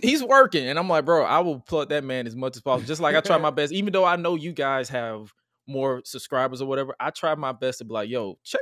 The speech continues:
Speaker 1: this dude out. Like, this dude, this dude got some content." Like, even though I'm
Speaker 2: Yeah.
Speaker 1: pr-, it's probably not your cup of tea, I try to introduce guys to you guys for your personalities as less of the
Speaker 2: Mm-hmm.
Speaker 1: content because I feel,
Speaker 2: Exactly.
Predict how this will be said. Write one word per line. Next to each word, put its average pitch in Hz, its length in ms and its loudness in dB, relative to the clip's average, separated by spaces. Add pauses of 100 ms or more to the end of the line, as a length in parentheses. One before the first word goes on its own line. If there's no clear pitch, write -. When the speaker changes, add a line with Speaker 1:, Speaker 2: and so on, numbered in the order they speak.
Speaker 1:
this 175 140 -6
dude 110 300 -12
out. - 260 -20
Like, 98 240 -14
this 208 140 -12
dude, 165 460 -6 (540)
this 196 160 -8
dude 196 200 -8
got - 160 -4
some - 120 -20
content." 82 480 -18
Like, 104 180 -14
even 190 220 -4
though 185 120 2
I'm 175 160 2
Speaker 2:
Yeah. - 20 -10
Speaker 1:
pr-, - 120 -6
it's 175 140 -4
probably 170 180 2
not 156 140 -2
your 139 60 -10
cup 156 180 -4
of - 40 -18
tea, 151 140 -6
I 190 80 2
try 226 180 -2
to 151 140 -4 (280)
introduce 147 440 -8
guys 131 380 -2
to 127 80 -12
you 120 140 -10
guys 113 360 -8 (180)
for 123 240 -4
your 110 240 -8
personalities 101 840 -8
as 107 200 -10
less 120 260 -6
of 107 120 -14
the 98 60 -16
Speaker 2:
Mm-hmm. - 20 -18
Speaker 1:
content 95 560 -14
because 104 360 -8 (340)
I 135 80 2
feel, 147 260 0
Speaker 2:
Exactly. 92 240 -16